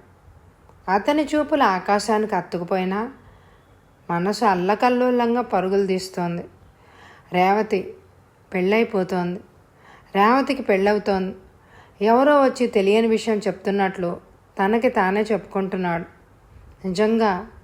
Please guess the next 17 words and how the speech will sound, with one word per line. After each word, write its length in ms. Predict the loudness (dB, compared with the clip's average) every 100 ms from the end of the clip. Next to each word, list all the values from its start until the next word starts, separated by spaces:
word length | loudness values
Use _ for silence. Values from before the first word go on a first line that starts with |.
| _ _ _ -4 0
పెళ్ళైపోతోంది 840 | 2 4 2 2 2 2 0 0
రేవతికి. 560 | 0 -2 -4 -8 -8 -12 -20 _ -20 -20 _ _ -18 -6
నమ్మలేని 680 | -2 0 0 0 0 2 0
తనను 580 | 0 -2 -2 -4 -6 -10 -18 -20 -20 _ -4
తాను 260 | -2 0 0
నమ్మించుకున్నాడు. 880 | -2 -2 -4 -6 -6 -4 -4 -6 -8 -18 _ -20 -20 _ -20 -20 -12 -6
రేవతికి 460 | -4 -4 -4 -4 -2
పెళ్ళా? 500 | -2 0 0 -4 -8 -16 _ _ _ _ -20 -20 -10
విస్మయంగా 880 | -8 -2 2 2 2 2 2 0 -2 -12 -20 -18 -2
మబ్బులోకి 600 | -2 0 2 2 2 0
గుచ్చిగుచ్చి 640 | -2 -4 -2 -2 -2 -4 -2
చూశాడు. 400 | -4 -4 -8 -8 -12 -20 _ -20 -20 -20 -10 0
నిండుగా 500 | 2 4 2 2 0
దీపాలతో 720 | 0 -2 0 0 0 -2 -4
ప్రకాశిస్తున్న 880 | -4 -6 -2 -2 -2 -6 -4 -2 -2
పెళ్లి 320 | -2 -2 -2
పందిరి. 500 | -2 -4 -2 -6